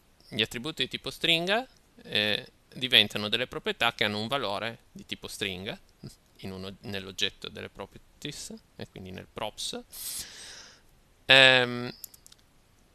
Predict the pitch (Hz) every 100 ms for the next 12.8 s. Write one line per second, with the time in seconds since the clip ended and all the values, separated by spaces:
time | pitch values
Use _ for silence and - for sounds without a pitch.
0 | _ - 190 202 170 165 156 147 - -
1 | 220 - - 139 - - - - - -
2 | 175 - 139 156 - 127 - 139 - 240
3 | - 120 - 127 127 175 - 113 113 -
4 | 147 - - - 123 120 98 95 - -
5 | - - - - 175 160 143 180 - 156
6 | 160 208 285 - 240 131 104 101 - 120
7 | 104 - - _ 147 143 156 175 139 -
8 | - 139 - 101 - - 120 - - 135
9 | 135 175 135 131 180 131 156 143 110 113
10 | 131 - 123 - 120 110 - - - 113
11 | 104 - 123 127 - - 117 - 123 101
12 | 107 101 76 87 - - -